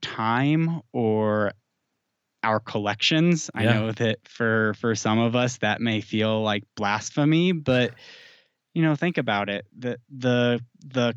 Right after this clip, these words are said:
Speaker 1: cost of entry into this hobby is pretty high when you compare it to a lot of cost of entry to other hobbies. And if you have a game shelf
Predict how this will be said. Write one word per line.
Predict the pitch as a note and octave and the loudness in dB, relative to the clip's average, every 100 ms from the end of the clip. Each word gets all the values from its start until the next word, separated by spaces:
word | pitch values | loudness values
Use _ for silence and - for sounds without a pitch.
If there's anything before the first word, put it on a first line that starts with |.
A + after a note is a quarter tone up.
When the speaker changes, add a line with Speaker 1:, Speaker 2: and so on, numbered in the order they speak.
| - | -8
Speaker 1:
cost | - - C3 D3 - | -6 0 2 2 -4
of | C3+ - | -10 -6
entry | B2+ - B2+ G#2+ | -6 -6 -4 -2
into | G#2 G#2+ A2+ | -2 -2 -2
this | A2+ - | -4 -2
hobby | G#2+ B2 B2+ G#2+ | -2 0 0 0
is | G2+ G2+ - _ _ _ | -2 -4 -12 _ _ _
pretty | - B2+ D#3+ | -4 -2 0
high | C#3+ A#2+ D#3 A#2+ A2+ A2 | 0 0 0 0 -2 -4
when | A#2+ A#2+ | -2 -2
you | A#2 | -2
compare | B2 A#2 A#2+ B2 | -4 -2 0 0
it | - | 0
to | B2+ | -2
a | A#2+ | 0
lot | A2 A2+ | 0 0
of | A2+ - | -2 -4
cost | - A#2+ - | -6 -6 -4
of | B2 | -2
entry | A#2+ C3 B2 | 0 0 0
to | F2+ | 2
other | A2+ A#2+ | 2 0
hobbies. | A2+ D#3 A#2 - - - - - - - - _ _ _ _ _ _ _ - | 0 0 -2 -6 -14 -18 -20 -20 -20 -20 -20 _ _ _ _ _ _ _ -4
And | C3+ C3 B2+ B2+ - _ _ _ | 0 4 6 4 0 _ _ _
if | B2 A#2 | -8 -4
you | A#2+ C#3+ | 2 2
have | D3 D3 C#3+ C#3+ C#3 C3+ - - _ _ _ _ _ | 2 0 2 2 0 -4 -12 -20 _ _ _ _ _
a | C#3 | -8
game | A2 A#2 D3 | -4 -2 0
shelf | E3+ - G2+ A#2 - - - | -2 -2 -2 -4 -6 -18 -20